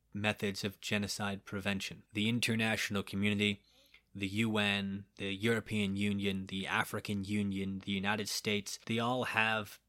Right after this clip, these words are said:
basic plans on paper, but no real ways or resources or political will to actually do anything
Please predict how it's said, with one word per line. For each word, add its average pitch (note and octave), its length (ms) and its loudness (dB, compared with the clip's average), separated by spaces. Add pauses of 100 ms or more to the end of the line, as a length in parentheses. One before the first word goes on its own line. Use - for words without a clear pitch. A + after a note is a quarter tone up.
(160)
basic A2 540 -2
plans G#2 420 -2
on G2+ 380 -6
paper, A2+ 500 -2
but G2 160 -4
no G#2+ 220 -2
real G#2+ 420 -2
ways G2+ 640 -2
or A2+ 200 0
resources A2+ 800 -2 (320)
or B2+ 180 0
political A2+ 640 0
will A2+ 360 -2
to - 300 -4
actually G#2+ 600 -2
do A#2 260 0
anything G#2 580 -2